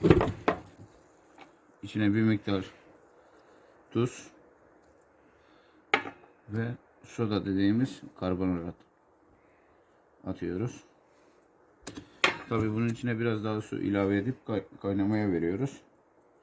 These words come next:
Ve arkasından mangalımızı yakacağız.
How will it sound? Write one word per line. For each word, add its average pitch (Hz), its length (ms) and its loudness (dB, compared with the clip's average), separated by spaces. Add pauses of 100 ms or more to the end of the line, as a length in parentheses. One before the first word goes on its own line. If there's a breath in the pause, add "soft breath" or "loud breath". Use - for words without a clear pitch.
(680 soft breath)
Ve 101 360 -2
arkasından 113 680 -2 (1800 soft breath)
mangalımızı 113 680 2 (160)
yakacağız. 107 680 -2